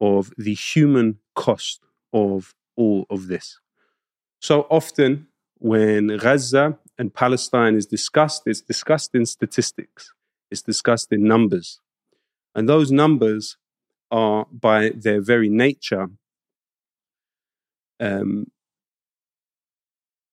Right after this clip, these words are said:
not, they do not move. They do not respond in a human way. They're just numbers. What we are hoping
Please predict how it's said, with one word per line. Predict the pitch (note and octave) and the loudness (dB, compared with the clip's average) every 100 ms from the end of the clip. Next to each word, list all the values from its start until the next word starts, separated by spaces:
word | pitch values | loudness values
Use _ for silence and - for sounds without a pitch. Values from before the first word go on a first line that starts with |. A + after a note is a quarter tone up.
| _ _ _ _ _ | _ _ _ _ _
not, | C#3+ C3+ D#3 - _ _ _ | 0 2 2 -2 _ _ _
they | B2+ A#2+ | 0 0
do | A#2 C#3 | 4 4
not | D3+ B2+ | 4 2
move. | B2+ G#2+ F#2 - - _ _ _ A2+ | 2 0 -2 -14 -20 _ _ _ -2
They | |
do | A2 | 2
not | C3+ C3 | 2 2
respond | C3 - C#3+ C3+ B2 | -4 -4 2 4 2
in | - | 0
a | A2 | -2
human | - C#3+ A#2+ G#2+ F#2 | 0 2 2 2 -2
way. | F#2 F2 _ - | -8 -12 _ -4
They're | A2+ | -2
just | C3 C3 | -2 2
numbers. | B2+ G2+ E2+ - _ _ _ _ _ _ _ _ _ _ _ _ _ _ _ _ _ _ _ _ | 2 2 -4 -12 _ _ _ _ _ _ _ _ _ _ _ _ _ _ _ _ _ _ _ _
What | B2+ C3+ | 0 0
we | B2 E3+ F3 D3+ - _ _ _ _ - | 2 2 2 -2 -8 _ _ _ _ -4
are | A#2 | -2
hoping | G#2+ D3 D3+ C3 A#2 | 2 2 2 0 0